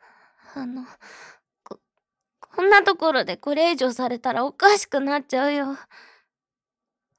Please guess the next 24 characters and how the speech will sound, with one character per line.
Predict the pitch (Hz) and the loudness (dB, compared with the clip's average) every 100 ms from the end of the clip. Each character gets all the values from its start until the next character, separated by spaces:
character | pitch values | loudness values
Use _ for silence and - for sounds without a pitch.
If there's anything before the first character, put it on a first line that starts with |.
| _ _ - - | _ _ -20 -10
え？ | 359 392 - - - _ _ _ _ _ _ _ - - | -4 -4 -6 -14 -16 _ _ _ _ _ _ _ -14 -6
よ | 330 427 427 | 4 6 4
く | 277 | 0
な | 277 277 320 349 311 | -4 0 2 2 2
い。 | 320 | -2
よ | - - - 440 508 571 | -8 -18 -6 0 2 2
く | 370 359 | 4 6
な | 359 381 | 6 6
い | 339 | 4
か | - 285 | -2 2
ら。 | 330 | 4
い | |
や、 | 330 - - - _ _ 262 339 392 381 359 392 403 | 2 -4 -12 -16 _ _ 2 6 8 8 8 6 4
触 | 427 370 | 8 10
っ | 415 508 508 | 10 10 8
ち | 480 | 8
ゃ | 440 | 10
ダ | 381 415 | 10 10
メ | 539 523 | 10 10
だ | 403 | 10
か | - 349 | 8 8
ら。 | 359 403 392 359 - - - - - _ _ _ _ _ _ _ _ - | 10 10 10 6 0 -12 -12 -18 -20 _ _ _ _ _ _ _ _ -14
う | |
ん。 | - 208 214 | -10 -8 -8